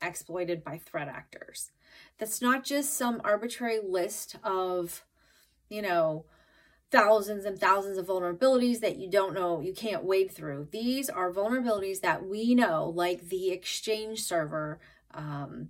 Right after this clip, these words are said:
vulnerabilities from la-, early last year. These are vulnerabilities that we know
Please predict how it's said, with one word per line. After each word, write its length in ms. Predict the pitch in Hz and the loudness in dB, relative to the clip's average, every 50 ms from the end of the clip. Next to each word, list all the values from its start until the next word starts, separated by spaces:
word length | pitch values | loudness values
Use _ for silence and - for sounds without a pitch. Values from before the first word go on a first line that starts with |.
| - _ | -10 _
vulnerabilities 880 | - 190 190 185 180 175 170 165 175 165 165 165 160 156 165 170 - - | -2 0 0 0 0 -2 -4 -2 -2 -2 -2 -2 -2 -2 -4 -4 -6 -6
from 440 | - 175 165 165 160 160 151 - | -6 -6 -6 -4 -4 -6 -6 -2
la-, 300 | 165 170 165 156 156 151 - | 0 2 4 4 2 2 0
early 260 | - 196 185 185 180 | -2 -2 0 0 0
last 360 | 170 175 165 165 165 - - 185 | -2 -2 -4 -4 -6 -6 -6 -6
year. 320 | 175 160 - - - - _ _ - - - - _ - | -4 -4 -4 -6 -10 -14 _ _ -20 -20 -20 -20 _ -6
These 220 | 220 247 269 262 | -4 -2 -2 0
are 100 | 269 247 | 0 -2
vulnerabilities 840 | 226 - 226 220 220 233 233 226 208 214 202 202 185 180 180 180 170 | 0 2 2 2 4 2 -2 -2 -2 -2 -2 -2 -2 -2 -4 -4 -2
that 240 | 170 - - 190 180 | -4 -4 -2 -4 -6
we 240 | 175 208 240 262 277 | -2 0 2 2 4
know 480 | 269 247 196 175 170 170 170 170 - | 4 2 2 2 2 0 0 -4 -10